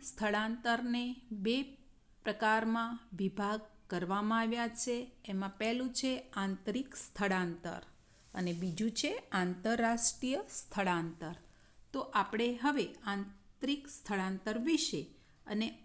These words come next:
આંતરરાષ્ટ્રીય સ્થળાંતર વિશે જોઈએ તો પહેલું છે આંતરિક સ્થળાંતર.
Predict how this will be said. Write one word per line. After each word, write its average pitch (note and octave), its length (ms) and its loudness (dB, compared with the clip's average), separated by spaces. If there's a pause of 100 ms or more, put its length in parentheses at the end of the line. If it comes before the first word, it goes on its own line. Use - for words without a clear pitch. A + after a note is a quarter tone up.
(100)
આંતરરાષ્ટ્રીય C4+ 840 2
સ્થળાંતર G3 720 -2
વિશે A#3+ 500 2 (380)
જોઈએ G3 480 2
તો A3+ 360 0 (2000)
પહેલું C4 360 4
છે D4+ 440 -4
આંતરિક F#3+ 600 -2
સ્થળાંતર. F3 840 -4